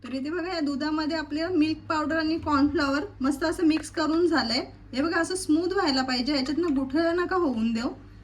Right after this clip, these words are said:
आणि आपल्या दुधालाही आता उकळी आली आहे, तर हे आपण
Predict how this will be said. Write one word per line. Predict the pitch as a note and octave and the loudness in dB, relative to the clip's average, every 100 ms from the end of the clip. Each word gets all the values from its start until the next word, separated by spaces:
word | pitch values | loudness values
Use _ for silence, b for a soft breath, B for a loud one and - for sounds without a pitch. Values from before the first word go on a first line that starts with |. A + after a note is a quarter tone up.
| B B - | B B -10
आणि | A3 C#4 | -2 0
आपल्या | C#4 D4+ | 2 2
दुधालाही | D4 D#4 F#4 F#4+ | 2 2 2 2
आता | E4 F4+ | 0 2
उकळी | D#4+ D#4 E4+ | 0 0 0
आली | E4+ C4+ | 2 2
आहे, | C4 E4 | 2 0
तर | |
हे | D#4+ C4+ | 0 0
आपण | C4+ D4+ | 0 -2